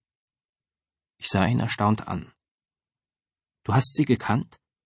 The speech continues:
"Als wir klein waren, hat sie manchmal auf mich und meinen Bruder und meine Schwester aufgepasst." "Du hast einen Bruder?" "Ich hatte einen." "Wie?" fing ich an, hielt mich dann aber zurück.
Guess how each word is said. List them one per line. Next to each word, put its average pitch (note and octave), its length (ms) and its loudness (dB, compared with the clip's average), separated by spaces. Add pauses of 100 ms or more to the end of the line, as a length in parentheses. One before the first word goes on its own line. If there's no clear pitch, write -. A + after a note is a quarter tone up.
(500)
"Als A#2 180 2
wir C#3 100 12
klein D3+ 400 10
waren, C3 280 10
hat A2+ 100 4
sie A#2+ 80 4
manchmal B2 420 8
auf A2+ 140 4
mich C3+ 220 8
und B2 80 10
meinen A2+ 260 10
Bruder C3 340 8
und A2+ 80 6
meine G#2 200 6
Schwester G#2+ 500 0
aufgepasst." F2 640 -4 (1160)
"Du G2+ 100 0
hast B2+ 160 2
einen A2 180 2
Bruder?" A#2 420 0 (1160)
"Ich - 600 -4 (320)
hatte A2+ 420 2
einen." D#2 440 -6 (840)
"Wie?" C3 400 10 (720)
fing G#2 180 -2
ich - 180 -2
an, G2 380 2 (800)
hielt A2 300 -2
mich G#2+ 160 2
dann G#2 160 0
aber G2+ 120 0
zurück. - 440 -2